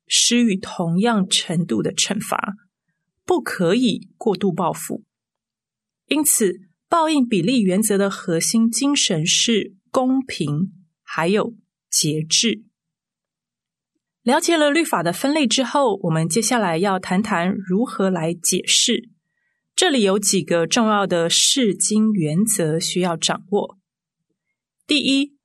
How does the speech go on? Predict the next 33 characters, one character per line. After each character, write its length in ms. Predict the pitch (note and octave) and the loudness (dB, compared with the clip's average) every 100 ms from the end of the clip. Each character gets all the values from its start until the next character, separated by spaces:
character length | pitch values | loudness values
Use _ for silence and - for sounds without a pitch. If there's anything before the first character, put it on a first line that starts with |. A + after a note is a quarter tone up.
| _ | _
是 220 | - - A#3 | -4 0 2
要 220 | G#3+ G#3 | 2 2
认 280 | A3+ C4+ A#3 | 2 2 2
识 340 | - B3 G#3+ | 2 2 2
律 200 | G#3+ B3+ | 2 0
法 260 | A3 D#3+ C#3+ | 0 -4 -2
的 160 | - | -2
历 240 | F3+ D#4 C4 | 0 2 2
史 400 | - - - _ _ _ - | 0 -2 -6 _ _ _ -6
与 240 | F#3 E3+ | -4 -2
社 300 | D#3 - A#3+ | -2 0 0
会 200 | A#3+ G3+ | 0 0
处 300 | F#3 - - | 0 -4 -4
境。 280 | - B3+ A3 - _ _ _ _ _ _ _ _ _ _ _ _ | -2 -2 -2 -8 _ _ _ _ _ _ _ _ _ _ _ _
旧 160 | - E4+ | 0 2
约 140 | F4 | 4
律 140 | F4 C#4+ | 2 0
法 200 | G#3+ F3+ | 0 0
是 200 | - A#3 | 0 0
在 200 | B3 A3 | 0 0
特 200 | B3 A#3+ | 0 0
定 160 | A#3 | 2
的 100 | F#3+ | 2
时 260 | F#3 - F#3+ | 2 0 0
空、 360 | F#3 C4+ C#4+ | 0 0 0
社 200 | C#4+ - | 0 0
会 160 | A#3+ A#3 | 0 0
文 300 | F#3 D#3 D#3+ | 0 0 -2
化 300 | - C#4 G3 | 0 0 0
之 140 | - F#3+ | -2 -2
下 380 | - F#3 - _ | 0 -2 -6 _
写 400 | - - G3+ A3 | -6 -2 0 0
给 380 | A3+ G#3 - | 0 -2 -4